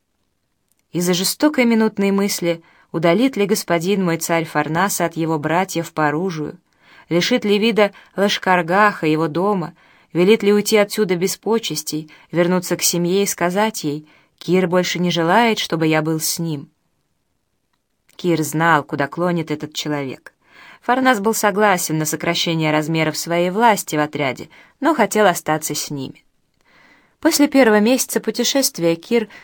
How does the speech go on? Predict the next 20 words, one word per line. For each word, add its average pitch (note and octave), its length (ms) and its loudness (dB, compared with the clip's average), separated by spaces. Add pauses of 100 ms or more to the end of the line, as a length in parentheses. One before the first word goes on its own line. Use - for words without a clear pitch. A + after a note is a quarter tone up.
(120)
сменил B3+ 400 4
большинство A3+ 600 0
начальников, D#3+ 680 -2 (260)
которым F#3+ 340 2
не F#3+ 80 4
удалось F#3 440 4
приспособиться F#3 840 -4 (200)
к E3 100 -6
жёстким F3 420 -2
условиям D#3 480 0
похода. - 460 -6 (800)
И D3 80 -12
всё-таки A3+ 460 0
такого F#3 440 2
вождя, E3+ 420 2
как D3 200 -8
Фарнас, D#3+ 600 -2 (420)
нельзя E3+ 440 2
было C3+ 220 0
оставить E3+ 560 -4